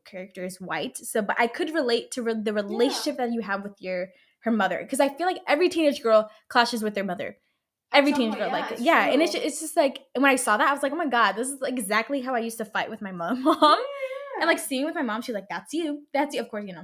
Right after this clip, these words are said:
Speaker 1: it's my mom, like, "Yeah, that's you, that's you, that's the way you would say." And I was like,
Speaker 2: Yeah.
Speaker 1: it's like, it's like a mirror.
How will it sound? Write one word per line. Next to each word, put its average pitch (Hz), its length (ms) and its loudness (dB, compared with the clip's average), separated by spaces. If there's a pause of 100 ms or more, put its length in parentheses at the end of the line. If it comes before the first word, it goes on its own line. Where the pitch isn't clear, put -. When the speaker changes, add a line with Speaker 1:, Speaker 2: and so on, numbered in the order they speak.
(160)
Speaker 1:
it's - 100 -20
my 170 60 -14
mom, 190 220 -14
like, 196 160 -4
"Yeah, 233 180 -2
that's 254 260 0
you, 285 180 2
that's - 200 -2
you, 247 80 -4
that's 214 160 -4
the 240 60 -6
way 247 80 -4
you 226 100 -6
would 226 100 -10
say." 214 140 -4
And 220 80 -4
I 226 40 -4
was 226 80 -10
like, 226 120 -6
Speaker 2:
Yeah. 233 200 -16 (640)
Speaker 1:
it's 233 100 -8
like, 294 120 0
it's 285 140 -2
like 277 220 0
a 240 60 -2
mirror. 220 480 -2